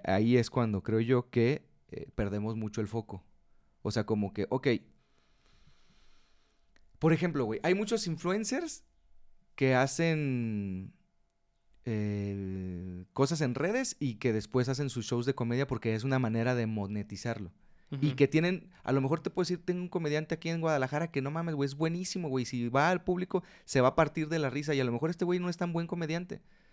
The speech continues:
Speaker 1: Pero ¿por qué el show de, de fulanito de Guadalajara está vacío y el show de México está lleno? O el show de, de Culiacán o de...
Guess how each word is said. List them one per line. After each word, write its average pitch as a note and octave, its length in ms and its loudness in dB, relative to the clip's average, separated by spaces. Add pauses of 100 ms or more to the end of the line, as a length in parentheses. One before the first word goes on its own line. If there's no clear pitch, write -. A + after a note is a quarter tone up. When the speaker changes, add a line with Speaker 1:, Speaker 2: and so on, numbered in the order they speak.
(540)
Speaker 1:
Pero C#3+ 220 10
¿por C#3 160 6
qué D3+ 100 2
el D#3+ 80 2
show E3 280 4
de, A#2 800 -2
de A#2 140 -4
fulanito C3 560 -2
de D3 80 4
Guadalajara C3+ 840 0
está B2 300 -2
vacío C#3 400 2
y B2+ 120 0
el G#2+ 160 -2
show A#2 240 -4
de B2 80 -2
México B2+ 320 -4
está A2+ 440 -4
lleno? B2+ 300 -4
O C3+ 140 0
el G#2 60 -4
show A#2 180 -4
de, A#2 180 -2 (220)
de G#2+ 100 0
Culiacán A#2+ 540 0
o A#2 80 -4
de... G#2 120 -2